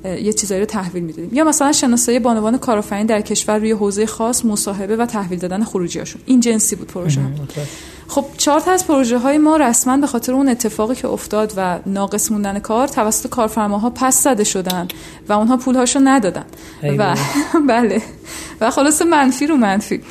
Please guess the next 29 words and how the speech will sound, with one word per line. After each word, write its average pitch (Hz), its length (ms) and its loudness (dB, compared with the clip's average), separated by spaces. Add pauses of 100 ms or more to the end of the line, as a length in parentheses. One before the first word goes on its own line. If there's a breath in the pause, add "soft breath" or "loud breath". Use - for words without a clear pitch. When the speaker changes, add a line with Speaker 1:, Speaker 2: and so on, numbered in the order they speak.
(540 loud breath)
Speaker 1:
و 220 360 2
اینکه 330 340 2
بچه‌ها 247 540 2
خب 339 160 0
حال 285 280 2
خوبی 311 280 2
نداشتن، 240 800 2
چون 226 160 0
که 240 220 2
منم 220 240 2
حالا 202 220 0 (300)
یه 233 80 -4
خورده 202 360 0 (140)
از 196 220 -6
نظر 196 380 0
شخصیتی 202 680 0
طوری 254 260 2
هم 254 140 4
که 262 320 2
مسائلم 220 600 2
رو 277 60 2
درون 220 340 2
خودم 220 300 0
نگه 180 320 -2
می‌دارم 185 500 -2 (400 loud breath)
و 202 160 0
شاید 240 340 2
مثلاً 240 360 2
تا 208 320 0